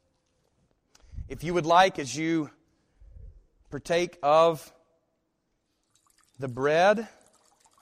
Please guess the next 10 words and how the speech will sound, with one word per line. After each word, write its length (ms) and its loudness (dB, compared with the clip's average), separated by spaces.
and 120 -8
of 140 -6
the 80 -6
cup, 720 0
you 100 -10
can 180 -8
dip 240 -6
your 140 -4
hand 340 -4
here, 500 -2